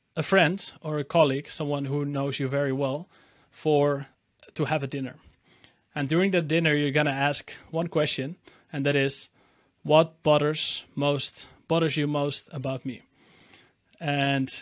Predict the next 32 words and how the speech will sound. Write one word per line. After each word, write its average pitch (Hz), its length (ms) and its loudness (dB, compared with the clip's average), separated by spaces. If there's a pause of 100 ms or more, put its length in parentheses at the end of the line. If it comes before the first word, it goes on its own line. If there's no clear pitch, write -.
(180)
it's - 200 -4
kind 185 200 0
of - 260 -6 (220)
dangerous, 143 500 0
right? 135 280 -4
It 139 100 -10
feels 139 360 -4
very 147 240 0
<laughs> - 140 -6
vulnerable, 147 520 -2 (520)
but 135 360 2
of 143 160 -14
course 151 280 0
it 139 280 -6 (360)
gives 139 220 2
you 143 140 2
a - 20 2
lot 147 220 4
of 143 120 0
insight 156 520 -2
about 135 420 -4 (480)
your 147 400 4
algorithms, 156 680 2 (180)
your 143 200 -4
behavioral 151 460 0
patterns, 131 480 -6 (460)
because 131 500 -6 (100)
that's 135 320 -4
why, 135 380 -2 (100)
that's 160 180 -4
how 151 140 2
people, 143 500 -2